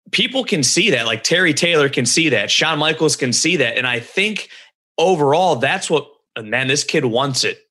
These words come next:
He is a star. He's going that extra mile. 'Cause truth be told, there's a learning curve when you come to the W W E, you come to N X T. I, I don't care what anyone wants to say about it. We all have had pasts.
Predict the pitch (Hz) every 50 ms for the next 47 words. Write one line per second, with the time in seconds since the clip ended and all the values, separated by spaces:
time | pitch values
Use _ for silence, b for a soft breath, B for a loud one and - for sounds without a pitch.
0 | _ _ - - 143 139 139 156 170 151 151 127 - - - 135 104 98 95 95
1 | 98 - - 165 165 143 127 127 120 147 156 165 175 170 160 135 123 117 113 110
2 | - - - 123 104 107 104 104 104 104 104 - 143 135 127 B B B B B
3 | B - 190 214 254 247 - 202 170 135 - 165 196 202 170 139 123 123 B B
4 | B B _ - 226 294 - 269 247 190 160 160 196 240 208 160 143 127 147 131
5 | 120 107 101 120 123 123 123 123 - 143 131 127 113 - 139 131 123 117 120 117
6 | 120 120 110 120 117 117 113 110 110 110 110 110 110 110 107 - 131 117 110 -
7 | 120 110 104 101 98 98 - - - - - 104 - - 180 - 214 254 269 -
8 | - 220 196 170 147 180 226 190 147 127 120 107 107 117 - 135 131 131 113 113
9 | - - 120 - 131 117 107 104 98 101 101 101 101 - - 131 147 160 190 220
10 | 220 214 180 180 185 165 147 135 127 - - - 151 127 110 113 - - - -